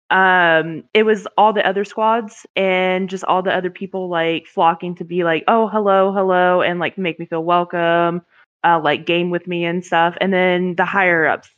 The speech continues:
themselves, like, all, like, the, the majors, colonels, um, the B G, like I said, Killjoy was really, um, one of the first people to reach out and say hello, like, personally welcomed me into the community.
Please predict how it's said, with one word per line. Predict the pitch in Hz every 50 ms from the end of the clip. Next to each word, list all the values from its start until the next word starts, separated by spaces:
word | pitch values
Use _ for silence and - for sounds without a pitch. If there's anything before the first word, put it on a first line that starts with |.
| _ _
themselves, | 185 165 170 - 151 95 62 - - 180 _
like, | 170 165 160 160 165 160 -
all, | - 165 165 170 170
like, | 170 160 160 - -
the, | 165 160 156 156 151 156 156 151 147 160
the | 165
majors, | 170 170 170 170 170 170 170 170 165 -
colonels, | - 180 165 165 165 160 160 160 160 165 165 165 170 - -
um, | - 156 156 156 156 151 147 151 160 165 - _ _ _ _ _ _
the | - 185
B | - 196 196 202
G, | 165 170 175 185 185 180
like | 175 165 165
I | 180 175
said, | - 180 175 170
Killjoy | 185 185 175 170 165 175 165 165
was | 165 170 165 165
really, | 170 175 170 170 170 170 170 165 165 160
um, | - 147 160 156 151 151 151 147 151 156 147
one | 175 170 170
of | 165
the | 170
first | - 160 165 -
people | - 175 - 170 170
to | - 175
reach | 160 170 160 160 -
out | 170 156 151 -
and | 170 -
say | - 156 160
hello, | 160 165 160 165 160 160 160 156
like, | 156 - -
personally | - 175 170 - - 170 165 165 165 165 160
welcomed | 160 175 170 175 175 180 170
me | 180 175 170
into | 170 170 -
the | - 180
community. | 175 - 175 175 165 170 165 170 170 170 170 170 170 170